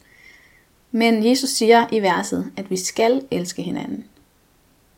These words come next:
Kærlighed er altså et spørgsmål om vilje. Det er kun muligt at vælge at elske en person, hvis kærlighed ikke bare handler om lyst og følelser,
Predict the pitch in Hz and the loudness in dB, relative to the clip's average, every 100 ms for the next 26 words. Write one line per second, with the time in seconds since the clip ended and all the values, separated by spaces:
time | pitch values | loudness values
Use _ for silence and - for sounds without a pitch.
0 | _ - 226 233 247 202 - 170 175 170 | _ -6 0 2 2 0 0 -2 -4 -6
1 | - - 190 170 170 196 233 277 - _ | -6 -6 -4 -4 -2 0 2 2 0 _
2 | _ _ _ _ _ _ _ _ _ _ | _ _ _ _ _ _ _ _ _ _
3 | _ - 220 302 302 277 262 262 202 208 | _ -8 -2 4 8 8 8 6 4 4
4 | 214 247 - - 220 - 180 196 - 208 | 4 4 2 0 0 -4 -6 -6 -6 -6
5 | 208 - - - - - - - 220 247 | -6 -12 -20 -20 -14 -10 -8 2 4 6
6 | 233 202 240 277 285 - 202 208 202 190 | 4 2 2 2 2 -2 -2 -2 -2 -2
7 | 170 170 180 240 - - 180 190 196 226 | -4 -4 -2 -2 -4 -10 0 2 2 0
8 | 170 | -8